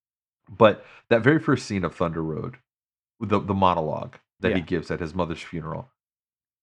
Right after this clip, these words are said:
Speaker 1: i-, i-, is something so special. Like,
Speaker 2: Yeah.
Speaker 1: it's so good. And
Speaker 2: Oh, yeah.
Speaker 1: immediately, you know, you're like, "This is a guy that's, that's working with some really special shit."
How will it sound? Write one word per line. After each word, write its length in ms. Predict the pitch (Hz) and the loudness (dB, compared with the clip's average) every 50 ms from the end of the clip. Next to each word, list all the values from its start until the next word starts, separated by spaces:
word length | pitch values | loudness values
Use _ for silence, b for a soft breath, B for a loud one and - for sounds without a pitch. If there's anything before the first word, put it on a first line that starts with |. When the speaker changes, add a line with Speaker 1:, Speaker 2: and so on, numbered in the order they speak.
| _ _ _ _ _ _ _ _ - | _ _ _ _ _ _ _ _ -10
Speaker 1:
i-, 40 | 196 | -10
i-, 20 | 196 | -8
is 520 | 190 175 175 190 196 185 190 214 - - | -8 -6 -8 -8 -8 -6 -2 -2 -2 -2
something 380 | - - 240 220 - - 165 135 | 0 0 0 0 0 -2 -4 -2
so 160 | - 117 98 | 0 -2 -2
special. 560 | - - - 80 - - - - - - _ _ - | -2 -2 -4 -4 -4 -4 -6 -14 -16 -18 _ _ 6
Like, 200 | 135 135 139 120 | 6 6 6 8
Speaker 2:
Yeah. 80 | - 98 | 6 4
Speaker 1:
it's 120 | - - | 4 2
so 440 | - - - - - - 262 240 196 | -6 -8 -8 -6 -2 0 2 2 2
good. 400 | 131 - - - - - - - _ - | 0 0 -2 -2 -2 -4 -12 -12 _ 4
And 140 | 151 143 131 | 4 6 6
Speaker 2:
Oh, 80 | 139 | 6
yeah. 140 | 123 170 190 | 2 0 -2
Speaker 1:
immediately, 440 | 190 196 226 226 208 208 185 170 156 | 0 0 2 2 4 2 2 2 4
you 160 | 147 143 143 | 4 4 4
know, 220 | 135 131 123 120 | 6 6 4 4
you're 180 | 117 113 107 107 | 4 2 2 2
like, 240 | 107 101 92 - _ _ _ _ _ _ _ _ - | 2 0 0 -2 _ _ _ _ _ _ _ _ -6
"This 260 | 104 107 143 151 - | 0 0 0 2 2
is 120 | 220 180 | 0 -2
a 40 | 165 | 0
guy 280 | 143 127 117 113 110 107 | 4 4 4 4 4 2
that's, 180 | 98 95 90 - | -2 -4 -6 -8
that's 300 | - - 95 82 - - | -8 -4 -4 -4 -4 -4
working 300 | - 98 98 95 - 104 | -6 -6 -6 -6 -6 -6
with 140 | 95 87 - | -6 -6 -8
some 180 | - 85 82 85 | -10 -10 -8 -6
really 220 | 87 90 90 85 | -6 -6 -6 -6
special 400 | - - - 82 - - - - | -8 -6 -6 -6 -4 -6 -8 -10
shit." 320 | - - - 76 - - | -10 -10 -10 -12 -14 -16